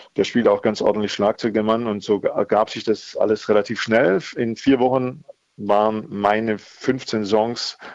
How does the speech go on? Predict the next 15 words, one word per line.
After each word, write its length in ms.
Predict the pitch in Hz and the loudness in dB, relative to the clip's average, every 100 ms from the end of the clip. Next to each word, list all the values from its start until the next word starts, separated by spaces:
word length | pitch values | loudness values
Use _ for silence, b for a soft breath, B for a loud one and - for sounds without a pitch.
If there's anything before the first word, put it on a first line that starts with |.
| B | B
mit 240 | 110 117 - | 0 0 -2
seinen 720 | - 160 - 110 113 113 101 | -12 -6 0 2 2 0 0
Texten 640 | 120 - - 123 120 120 | -2 -2 -4 -2 0 -2
und 560 | 180 151 101 98 95 - | -6 -4 -4 -4 -8 -10
mit 240 | 104 98 | -6 -4
unseren 300 | - 104 - | -2 -4 -2
gemeinsamen 560 | 104 101 107 - 107 101 | 0 2 -2 0 -2 0
Melodien 540 | 104 98 95 107 127 | 0 0 0 0 -2
versehen. 520 | 131 - 117 113 131 123 B B B B | -2 -2 2 4 2 -2 B B B B
Wir 80 | 107 | 2
haben 80 | 107 | 2
eine 80 | 104 | 2
tolle 260 | 110 107 | 2 4
Rhythmusgruppe 580 | 123 139 135 - 127 127 | 2 0 -4 0 0 2
geholt. 640 | 120 113 123 127 - - | 2 4 2 2 -4 -12